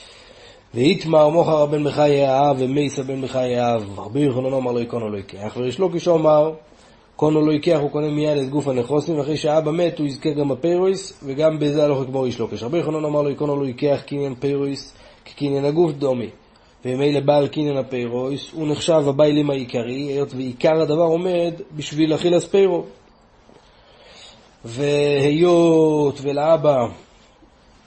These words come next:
היות ולאבא ב-, בחיוב יש קניין פרויס בנכוסים האלו,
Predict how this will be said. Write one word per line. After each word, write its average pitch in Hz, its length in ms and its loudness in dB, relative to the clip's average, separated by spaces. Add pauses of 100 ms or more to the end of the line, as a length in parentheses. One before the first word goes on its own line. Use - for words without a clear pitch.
(460)
היות 156 360 0
ולאבא 151 840 4 (340)
ב-, 123 60 -4
בחיוב 135 640 2
יש 143 180 0
קניין 151 340 -2
פרויס 143 320 -2
בנכוסים 127 560 -4
האלו, 151 440 0